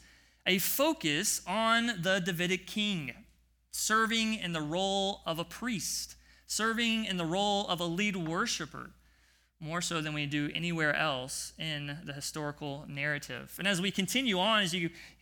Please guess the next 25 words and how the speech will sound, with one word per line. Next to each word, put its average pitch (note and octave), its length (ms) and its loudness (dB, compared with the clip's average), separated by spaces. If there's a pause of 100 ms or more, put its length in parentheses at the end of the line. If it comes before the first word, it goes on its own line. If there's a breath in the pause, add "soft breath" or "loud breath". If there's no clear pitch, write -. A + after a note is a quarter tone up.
continue A#3 340 2
to F#3+ 80 4
look G#3 200 4
through F#3 260 -2
the F3 140 4
other G#3 280 4
kings G3+ 640 -2
in, E3+ 420 -4 (800 soft breath)
uh, B2 300 -6 (120)
Second G3 340 0
Chronicles, F3+ 440 0
we G#3 80 0
see B3 200 2
each A3 340 0
one G3+ 340 0
tied E3 560 2
to G3+ 140 -4
the F#3 80 -4
temple, F#3 480 -6 (480 soft breath)
that, F3+ 280 4 (300 loud breath)
um, E3+ 260 0
they A3+ 200 2
will G#3+ 360 0
seek - 540 2
God F#3 640 4